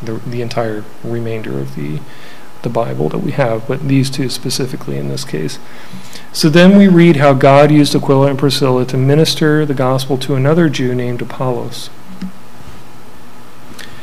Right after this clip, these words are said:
They recognized some deficiencies as he spoke, and they helped him grow in his understanding of God's redemptive plan. So Acts chapter eighteen, verse twenty-four,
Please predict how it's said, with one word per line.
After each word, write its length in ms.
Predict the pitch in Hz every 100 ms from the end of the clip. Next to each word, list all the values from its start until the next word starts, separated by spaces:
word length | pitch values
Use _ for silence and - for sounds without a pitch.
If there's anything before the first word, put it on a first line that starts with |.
| - - - - - -
They 80 |
recognized 540 | 156 175 196 180 165 -
some 100 | 165
deficiencies 800 | 151 - 185 185 151 - 117 117
as 180 | 110
he 80 | 110
spoke, 460 | - - 120 135 - - - - - - - - -
and 100 | 127
they 120 | 123
helped 260 | 131 139
him 140 | 156 151
grow 400 | 139 135 139 139
in 120 | 131
his 180 | 139 135
understanding 600 | 131 131 131 135 127 123
of 120 | 117
God's 380 | 117 117 117 120
redemptive 520 | 117 113 113 143 135
plan. 400 | - 156 156 160 - - - 185 - - - - - - -
So 380 | - 139 131
Acts 300 | 135 139 139
chapter 340 | - 143 139 147
eighteen, 400 | 147 147 151 139
verse 240 | 135 131
twenty-four, 1160 | - - 143 135 139 135 - 156 135 123 143